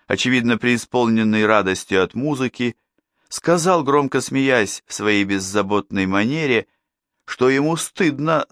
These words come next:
за свою плохонькую технику. Планк стоял рядом со спокойным, но буквально излучающим счастье лицом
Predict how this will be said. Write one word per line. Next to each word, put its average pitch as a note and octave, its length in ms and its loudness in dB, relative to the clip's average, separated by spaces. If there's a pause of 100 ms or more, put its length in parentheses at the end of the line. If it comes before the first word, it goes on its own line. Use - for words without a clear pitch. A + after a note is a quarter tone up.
(100)
за A#2 200 -2
свою A2+ 400 2
плохонькую A2 800 0
технику. - 720 -6 (960)
Планк E3 520 -2
стоял B2 500 0
рядом A#2 460 0
со A2 160 -2
спокойным, B2+ 760 0 (380)
но B2+ 160 2
буквально C3 600 0
излучающим A2+ 760 0
счастье A2 640 0
лицом B2 560 -2